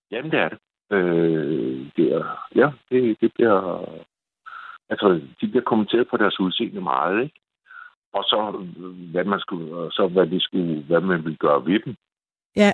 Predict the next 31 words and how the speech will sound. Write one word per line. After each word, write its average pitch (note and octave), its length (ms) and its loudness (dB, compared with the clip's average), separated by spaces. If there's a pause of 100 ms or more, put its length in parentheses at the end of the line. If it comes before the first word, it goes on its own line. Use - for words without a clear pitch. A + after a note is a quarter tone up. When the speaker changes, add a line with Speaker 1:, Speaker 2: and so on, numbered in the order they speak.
Speaker 2:
ja, G3 240 4
ja, F#3 160 4
sådan G3+ 220 2
nogle F#3 180 0
frygtelige A#3+ 500 4
Speaker 1:
Men D#3+ 40 -4
Speaker 2:
ting. - 340 0
Der G3+ 80 4
var G3+ 200 4
altså F3 200 0
også, F#3+ 180 2
da G3+ 60 4
jeg F#3 100 4
skulle - 160 -6
Speaker 1:
Ja. - 80 -2
Speaker 2:
søge A3+ 220 4
på - 140 4
et G#3+ 160 0
billede, G#3 360 4 (360)
jeg F#3 140 4
ville F#3+ 240 2 (120)
bruge F#3+ 380 6
i G3+ 80 2
Facebook-opslaget, F3+ 1040 2
og E3 100 -2
det D#3+ 100 0
kan - 80 2
godt G3 100 4
være, G#3+ 140 4
I F#3 40 0
synes, F#3 380 0